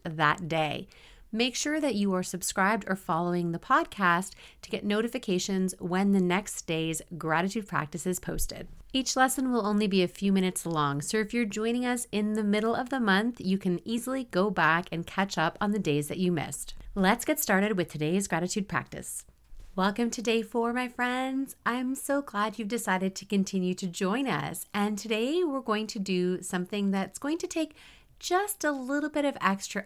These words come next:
effort, but I promise you that it's worth it. So for day four, what we're going to do today is send a note of gratitude.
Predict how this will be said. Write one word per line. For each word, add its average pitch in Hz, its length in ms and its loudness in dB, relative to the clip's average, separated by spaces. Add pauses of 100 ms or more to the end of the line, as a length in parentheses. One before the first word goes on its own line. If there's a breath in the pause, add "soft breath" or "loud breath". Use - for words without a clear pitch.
effort, 285 520 2 (580 loud breath)
but 240 160 -2
I 254 100 0
promise 240 680 -2
you 269 220 -2
that 180 200 0
it's 175 220 -4
worth 160 280 -8
it. - 200 -6 (500)
So 269 160 -2
for 285 220 0
day 302 340 2
four, 180 760 0
what 220 220 -2
we're 247 100 0
going 269 220 -2
to 269 100 -6
do 196 160 0
today 202 360 -2
is 196 220 -4
send 214 580 -2
a 208 140 -2
note 175 500 0 (100)
of 190 200 -4
gratitude. 160 960 -6